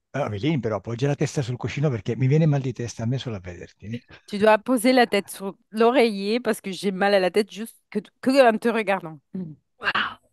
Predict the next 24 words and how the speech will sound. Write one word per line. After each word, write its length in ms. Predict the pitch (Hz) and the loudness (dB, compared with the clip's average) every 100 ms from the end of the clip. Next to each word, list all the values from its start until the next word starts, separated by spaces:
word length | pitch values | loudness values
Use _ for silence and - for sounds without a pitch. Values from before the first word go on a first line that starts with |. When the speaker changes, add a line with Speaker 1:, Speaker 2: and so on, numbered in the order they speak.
| _ _ _ _ _ _ _ _ _ - | _ _ _ _ _ _ _ _ _ -14
Speaker 3:
Ah, 120 | - | -8
ah, 160 | - - | -8 -8
ah. 200 | - - - _ _ _ - - - _ _ | -10 -16 -16 _ _ _ -20 -20 -20 _ _
Voilà. 220 | 185 160 - _ _ _ - 226 - _ _ _ | -10 -10 -14 _ _ _ -2 -2 -4 _ _ _
Speaker 1:
Stai 200 | - 117 | -6 -2
comoda? 500 | 151 165 147 185 233 _ _ _ _ _ _ _ _ - | 2 2 2 0 -2 _ _ _ _ _ _ _ _ -4
Speaker 2:
Es 100 | 185 | -2
Speaker 3:
Mhm. 20 | |
Speaker 2:
tu 260 | 190 208 190 | 0 0 2
à 80 | |
l'aise? 300 | 190 214 302 - _ _ _ _ - | 4 4 2 -6 _ _ _ _ -10
Speaker 3:
Mhm. 340 | 175 175 202 | -6 0 0
Speaker 1:
Ok, 280 | - 139 107 | 0 -2 -2
vedo 220 | 107 165 | 0 2
che 100 | 185 | 2
capisci 360 | 180 185 180 - | 2 2 0 2
un 100 | 170 | 2
po' 100 | 170 | 2
l'italiano, 420 | 170 175 185 190 | 2 2 2 2
però 420 | - 160 180 226 - | 0 0 0 -2 -6
aspetta 840 | 117 - - - 190 - - 180 | -10 -10 -10 -2 -2 -2 -4 -4
sempre 680 | 147 - 180 175 175 175 175 | -4 -4 2 2 2 -2 -6
la 180 | 120 117 | -4 -8
traduzione. 640 | - 101 92 - - 76 | -6 -12 -12 -16 -20 -20